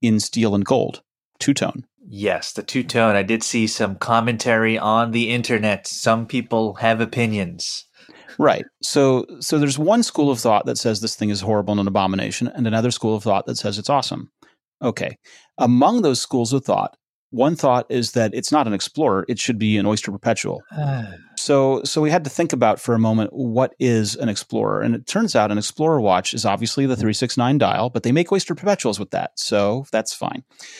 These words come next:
Speaker 1: But the Oyster Perpetuals have a crown at twelve and not the triangle. And they have stick hands instead of Mercedes hands. So it, an Explorer is a three six nine with a triangle at twelve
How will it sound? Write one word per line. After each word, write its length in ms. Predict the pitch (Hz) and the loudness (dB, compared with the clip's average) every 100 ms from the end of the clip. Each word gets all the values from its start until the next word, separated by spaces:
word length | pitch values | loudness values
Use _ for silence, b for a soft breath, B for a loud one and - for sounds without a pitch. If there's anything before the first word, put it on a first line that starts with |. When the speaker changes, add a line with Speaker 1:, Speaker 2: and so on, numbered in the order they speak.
| B B _ _ - | B B _ _ 0
Speaker 1:
But 140 | 123 | 2
the 140 | 123 120 | 4 2
Oyster 280 | 147 - - | 2 -2 -6
Perpetuals 500 | - 143 - 131 - | -2 -2 0 0 0
have 340 | 110 113 107 - | 0 2 0 -2
a 140 | 110 | -4
crown 680 | - - 113 113 110 101 95 | -4 -8 0 2 4 2 -2
at 160 | - | -6
twelve 400 | - 107 95 87 | -4 0 2 2
and 80 | 101 | 2
not 160 | 101 101 | 0 0
the 80 | |
triangle. 560 | 104 - 101 87 - - _ _ _ _ b b b | -4 0 0 0 -8 -14 _ _ _ _ b b b
And 160 | 131 117 | 2 4
they 60 | |
have 180 | 110 107 | 4 0
stick 240 | - 139 - | 0 -2 0
hands 300 | 110 101 98 | 0 0 -2
instead 240 | - 95 | -4 -2
of 40 | |
Mercedes 440 | 101 92 101 101 101 | -2 -2 -4 -4 -6
hands. 340 | - - - - | -10 -12 -12 -8
So 480 | - - 104 101 101 | -6 2 4 4 2
it, 180 | 110 - - | -2 -6 -2
an 100 | 113 | 0
Explorer 500 | 107 - 151 156 151 | 0 0 2 4 4
is 220 | 120 104 | 2 -2
a 40 | |
three 160 | 104 127 | 0 -2
six 240 | - 139 123 | -2 -2 2
nine 420 | 107 107 107 104 | 4 4 2 -2
with 120 | 110 104 | -6 -4
a 20 | |
triangle 640 | 110 113 107 101 104 101 101 b - | -2 2 4 4 2 0 -4 b -8
at 140 | 117 | -8
twelve 500 | - 107 101 101 98 | -4 -2 0 -2 -4